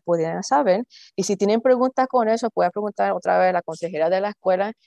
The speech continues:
Ellos, hasta ellos mismos pueden, este, ayudarles, asistirles estudiantes aplicando con esto o ayudar a usted, um, a aplicar con esto. Pero si quieres hacerlo, va a querer hacerlo lo más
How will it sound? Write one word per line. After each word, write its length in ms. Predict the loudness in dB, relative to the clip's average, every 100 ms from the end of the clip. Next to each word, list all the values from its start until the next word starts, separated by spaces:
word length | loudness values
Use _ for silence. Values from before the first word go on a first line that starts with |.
| _
Ellos, 320 | -4 -2 -4 -4
hasta 320 | -6 0 2
ellos 160 | 2 -4
mismos 240 | -4 -6 0
pueden, 420 | 0 2 -2 -4
este, 560 | -6 _ -2 0 -2 -4 -10 _ _ _
ayudarles, 500 | 2 4 4 4 0 -2
asistirles 600 | -4 -2 -6 -2 0 0
estudiantes 520 | 0 -4 -4 -2 -2
aplicando 480 | 0 0 0 -2 -2
con 200 | -4 -6
esto 400 | -8 -2 2 4
o 120 | 2
ayudar 440 | 2 0 2 2 0
a 120 | -6
usted, 280 | _ -2 -2 -4 -16 -20 _ 0
um, 260 | 4 4 2
a 40 |
aplicar 400 | -2 -2 0 0
con 200 | -2 -6
esto. 400 | -8 -2 0 0
Pero 240 | 2 0
si 160 | -2 -4
quieres 280 | -2 0 0
hacerlo, 440 | 0 0 0 2
va 60 | 0
a 40 |
querer 140 | -2 -6
hacerlo 240 | -2 -2
lo 60 |
más 120 | -2